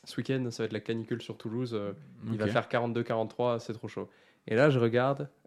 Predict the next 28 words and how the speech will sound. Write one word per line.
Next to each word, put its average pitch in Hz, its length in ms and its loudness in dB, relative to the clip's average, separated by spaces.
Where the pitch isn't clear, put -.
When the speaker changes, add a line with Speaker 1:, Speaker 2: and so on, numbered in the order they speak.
Speaker 1:
euh, 110 380 4
j'ouvre, 123 320 0
euh, 110 180 2
Google 110 320 -2
Flight 156 380 -4
et 117 160 0
je 110 100 -2
vois, 123 460 4
euh, 113 240 2
Speaker 2:
Ah 117 100 8
oui. 110 140 4
Speaker 1:
Toulouse-Édimbourg, 139 920 0
Speaker 2:
Mhm. 123 80 0
Speaker 1:
aller-retour, 131 560 -2
euh, 110 200 0
quatre-vingt-dix 131 460 -4
balles. 98 220 -2
Pour 110 200 -2
du 107 300 -4
vendredi 123 500 -2
au 117 240 -2
lundi. 110 320 -6
Speaker 2:
Mhm. 127 160 2
Speaker 1:
Donc, 107 120 -4
on 113 80 2
est 113 80 6
jeudi 139 240 2
soir. 143 400 0